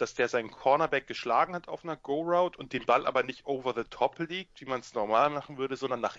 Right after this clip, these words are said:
innen legt. Das ist riskant, aber wenn's halt so perfekt gemacht ist und die Chemie mit dem Receiver so, so stimmt,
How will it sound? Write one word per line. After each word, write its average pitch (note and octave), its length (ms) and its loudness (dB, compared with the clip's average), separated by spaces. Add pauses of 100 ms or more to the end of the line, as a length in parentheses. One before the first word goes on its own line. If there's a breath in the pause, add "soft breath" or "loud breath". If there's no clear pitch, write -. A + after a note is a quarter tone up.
innen G3 380 -4
legt. G#2+ 260 -6
Das G2+ 120 -6
ist - 160 -12
riskant, D3+ 440 -8
aber B2 200 -2
wenn's A#2 200 -10
halt A#2+ 160 -2
so D3+ 120 -12
perfekt - 480 -8
gemacht C3 360 -4
ist - 260 -18 (280)
und A2 120 -20
die G#2 60 -20
Chemie B2+ 280 -8
mit D3+ 120 -10
dem A2 100 -6
Receiver E3+ 440 0
so, G#2+ 340 -6
so G#2 200 -12
stimmt, A#2+ 380 -8